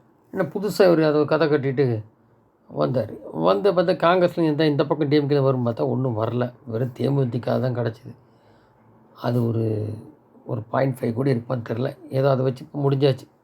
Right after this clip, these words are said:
எலெக்ஷன். இப்ப அவரு சரியா வேலை செய்யலன்னு, கட்சிக்காரனை வேலை செய்யல அப்படி இப்ப சொல்றாரு.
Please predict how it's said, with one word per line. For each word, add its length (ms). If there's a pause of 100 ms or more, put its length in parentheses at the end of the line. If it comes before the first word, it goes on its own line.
எலெக்ஷன். 340 (720)
இப்ப 400
அவரு 540
சரியா 340
வேலை 400
செய்யலன்னு, 280
கட்சிக்காரனை 520
வேலை 240
செய்யல 360 (1040)
அப்படி 260
இப்ப 160
சொல்றாரு. 360